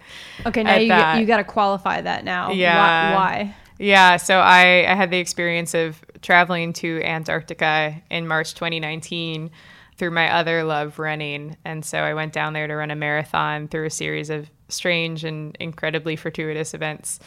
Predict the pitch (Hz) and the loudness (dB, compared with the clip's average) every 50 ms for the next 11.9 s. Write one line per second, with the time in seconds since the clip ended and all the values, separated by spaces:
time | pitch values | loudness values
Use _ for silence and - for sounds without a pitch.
0 | - - - - - - - - 175 175 185 185 180 175 160 165 185 196 214 214 | -20 -20 -20 -20 -18 -10 -8 -4 -2 -2 -2 -2 -2 -4 -6 -4 -2 0 2 4
1 | 208 196 190 190 185 185 160 156 - 160 160 160 151 - - _ _ _ _ - | 6 6 6 6 4 2 -2 -2 0 0 2 0 -2 -4 -10 _ _ _ _ 0
2 | 180 170 165 - - - - - - 180 175 170 170 175 170 - - - 165 160 | 2 2 2 2 0 -6 -12 -6 -2 0 0 0 0 -2 -4 -8 -10 -8 -8 -8
3 | 160 156 - 165 160 160 160 160 165 156 160 151 160 - 170 156 156 156 160 156 | -8 -6 -4 -4 -4 -4 -4 -6 -6 -4 -4 -4 -4 -6 -6 -4 -4 -4 -6 -8
4 | - - _ - 165 151 - 170 165 165 160 160 - _ _ _ - - 160 160 | -12 -14 _ -12 -12 -6 -4 -2 -2 -2 -2 -6 -10 _ _ _ -8 -4 -4 -4
5 | 165 160 156 160 156 - 165 156 160 160 - - - 160 160 156 156 165 185 - | -4 -4 -4 -6 -6 -6 -8 -8 -8 -8 -8 -6 -4 -4 -2 -4 -4 -6 -10 -12
6 | _ - 165 160 165 156 160 160 - - 160 156 - 165 160 156 156 - - 160 | _ -8 -6 -6 -6 -6 -8 -8 -6 -6 -4 -4 -4 -6 -10 -12 -10 -8 -8 -6
7 | 160 156 160 160 - - 165 160 160 160 156 156 156 147 - - 156 156 160 160 | -6 -6 -8 -8 -6 -4 -2 -2 -2 -2 -2 -4 -6 -6 -4 -4 -4 -4 -4 -6
8 | - - - 175 165 160 - - 165 160 165 160 160 156 170 160 170 165 156 156 | -6 -8 -8 -8 -8 -10 -10 -10 -10 -10 -8 -10 -10 -10 -12 -12 -10 -10 -10 -10
9 | 156 151 151 151 151 151 151 151 156 - - 156 156 151 151 151 151 - - - | -8 -8 -8 -8 -8 -8 -10 -12 -14 -12 -8 -6 -4 -4 -4 -6 -8 -10 -14 -20
10 | - - - - - - _ _ _ _ - 165 165 156 139 147 151 - 185 180 | -20 -20 -20 -20 -20 -20 _ _ _ _ -4 -2 0 0 0 0 -2 -2 -4 -4
11 | 165 170 165 156 156 156 160 165 165 156 156 151 165 156 - - - - | -4 -4 -6 -6 -4 -4 -2 -2 -2 -2 -2 -4 -6 -8 -8 -8 -8 -10